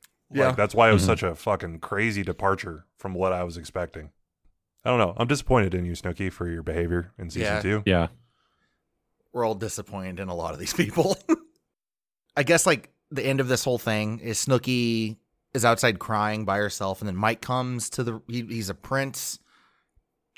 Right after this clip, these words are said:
Speaker 1: Charming, I guess, comes out and he, like, says, "Hey," you know, he pins her down to the,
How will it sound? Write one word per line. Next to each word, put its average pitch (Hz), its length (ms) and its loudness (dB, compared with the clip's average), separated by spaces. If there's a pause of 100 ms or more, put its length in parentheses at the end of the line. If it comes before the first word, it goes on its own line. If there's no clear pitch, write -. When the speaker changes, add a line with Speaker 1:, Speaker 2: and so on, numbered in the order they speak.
(180)
Speaker 1:
Charming, 165 800 4 (960)
I 127 80 2
guess, 156 600 2 (600)
comes 147 240 2
out 151 160 8
and 147 80 -2
he, 135 100 2
like, 117 220 4
says, 117 200 0
"Hey," 123 420 4 (160)
you 139 100 0
know, 135 80 6
he 123 80 6
pins 151 280 2
her 151 100 0
down 120 320 2
to 123 120 -4
the, 110 420 2